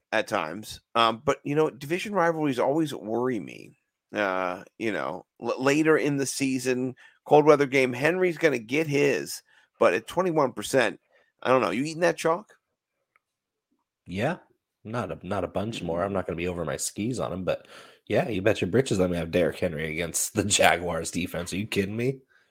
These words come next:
Speaker 2: Are you kidding me?
Speaker 1: I'm, I'm wondering what your percentage is, though, 'cause twenty-one percent, you're gonna be above that, twenty-five maybe?
Speaker 2: I'll, I'll be
Speaker 1: You're
Speaker 2: about
Speaker 1: not scared of it,
Speaker 2: twenty-five.
Speaker 1: are you?
Speaker 2: No, I'm not scared
Speaker 1: Okay.
Speaker 2: of it. I just think I'll be ri-,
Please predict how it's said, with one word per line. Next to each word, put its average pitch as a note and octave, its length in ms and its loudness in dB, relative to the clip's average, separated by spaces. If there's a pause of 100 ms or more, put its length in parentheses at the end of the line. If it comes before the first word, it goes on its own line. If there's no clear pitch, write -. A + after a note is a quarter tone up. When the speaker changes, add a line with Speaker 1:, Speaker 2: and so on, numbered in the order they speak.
(360)
Speaker 2:
Are A2+ 100 12
you C#3 160 10
kidding A2+ 360 10
me? - 220 -10 (1300)
Speaker 1:
I'm, B2+ 240 0
I'm D3 160 6
wondering F3+ 460 6
what C3+ 200 0
your G#2+ 120 -6
percentage G#2+ 460 -6
is, B1+ 140 -12
though, A1 300 -8
'cause A2+ 100 -6
twenty-one D#3+ 460 4
percent, B2 320 0
you're G#2+ 100 -6
gonna A#2 140 0
be G#2+ 160 0
above G2 300 0
that, C#3 180 -2
twenty-five A#2 640 2
maybe? D#3 420 -4 (320)
Speaker 2:
I'll, B2+ 280 10
I'll A#2 100 12
be A#2 120 12
Speaker 1:
You're G#2 100 12
Speaker 2:
about F2+ 200 8
Speaker 1:
not F2 100 2
scared C3 200 4
of D3 80 0
it, D3+ 60 0
Speaker 2:
twenty-five. D3+ 160 -2
Speaker 1:
are D3+ 40 -2
you? D#3+ 80 -6 (800)
Speaker 2:
No, G#3 120 -2
I'm E3+ 60 2
not D3 100 2
scared G2 280 0
Speaker 1:
Okay. E2 60 0
Speaker 2:
of E2+ 60 0
it. F#2+ 40 4
I F#2+ 40 4
just F#2 160 -4
think F#2 180 -2
I'll F#2 80 0
be E2+ 220 2
ri-, E2+ 180 -4